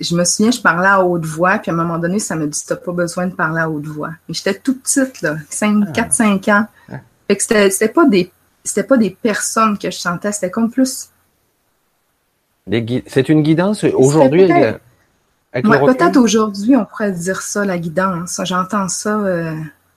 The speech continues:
Speaker 1: Mais je pense que tout le monde a ça, sauf que oui, c'était une guidance qui était claire, nette et, et, et toujours présente. Puis cette guidance-là, à un moment donné, c'est ça.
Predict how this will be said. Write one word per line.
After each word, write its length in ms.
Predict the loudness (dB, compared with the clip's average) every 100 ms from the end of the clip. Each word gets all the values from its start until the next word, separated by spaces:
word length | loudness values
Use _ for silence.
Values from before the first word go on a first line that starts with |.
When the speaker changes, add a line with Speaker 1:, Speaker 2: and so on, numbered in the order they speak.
| _ _ _ _ -8
Speaker 1:
Mais 60 | -4
je 80 |
pense 200 | 0 0
que 80 | 0
tout 200 | -6 -2
le 60 | 0
monde 260 | 2 0 -2
a 80 |
ça, 300 | -4 -6 -6
sauf 260 | -6 -8 -10 -4
que 100 | -2
oui, 260 | -2 -2
c'était 300 | -4 -6 -2 -2
une 140 | -2
guidance 540 | -2 0 0 0 -4
qui 60 | -8
était 300 | -4 -2 -2
claire, 400 | -2 0 0 -2
nette 260 | -2 -2 -4
et, 300 | -4 -2 -2 -6 _ _ _ _ _
et, 140 | -4 -4 _ _ _ _ _
et 120 | -4 -2
toujours 500 | 2 2 2 0 -2
présente. 480 | -6 -4 -2 -4 -8 _ _ _ -20 -20 -20 _ _ _ _ _ _ _ -20 -6
Puis 100 | 0
cette 200 | 2 2
guidance-là, 520 | 4 4 4 4 4
à 20 |
un 40 | 4
moment 240 | 4 2
donné, 240 | 2 2 0
c'est 160 | -2
ça. 460 | -4 -2 -2 -2